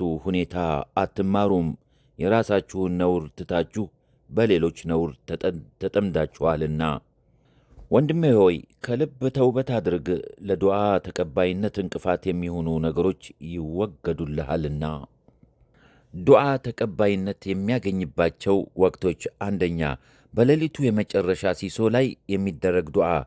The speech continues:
ነቢዩ ሰለላሁ ዐለይሂ ወሰለም እንዲህ ብለዋል፣ «አምላካችን ወደ ታችኛው ሰማይ በመጨረሻው የሌሊት ሲሶ ክፍል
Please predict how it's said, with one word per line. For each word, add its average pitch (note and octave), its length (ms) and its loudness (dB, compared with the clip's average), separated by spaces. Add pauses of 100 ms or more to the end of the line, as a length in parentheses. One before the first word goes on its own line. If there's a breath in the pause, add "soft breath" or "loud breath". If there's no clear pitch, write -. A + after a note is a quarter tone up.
(300 soft breath)
ነቢዩ B2+ 300 0
ሰለላሁ G#2+ 440 -2
ዐለይሂ F#2+ 200 2
ወሰለም F#2 360 0 (160)
እንዲህ G2 220 -4
ብለዋል፣ E2+ 360 0 (380 soft breath)
«አምላካችን G#2 720 -2
ወደ F2+ 240 -2
ታችኛው F#2+ 480 -4
ሰማይ E2 320 -2
በመጨረሻው F2+ 680 0
የሌሊት E2+ 400 -2
ሲሶ - 220 -12 (140)
ክፍል E2+ 300 -8